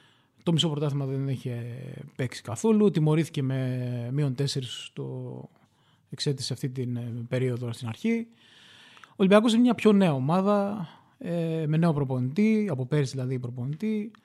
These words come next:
Ε, πήρε δύο ξένους τις τελευταίες ημέρες. Προσπαθεί να φτιάξει μια ομάδα που να, εισαγωγικά,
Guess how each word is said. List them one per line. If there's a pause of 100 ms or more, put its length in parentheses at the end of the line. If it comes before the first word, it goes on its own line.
(880)
Ε, (1600)
πήρε
δύο
ξένους
τις
τελευταίες
ημέρες.
Προσπαθεί (420)
να
φτιάξει
μια
ομάδα
που
να, (220)
εισαγωγικά,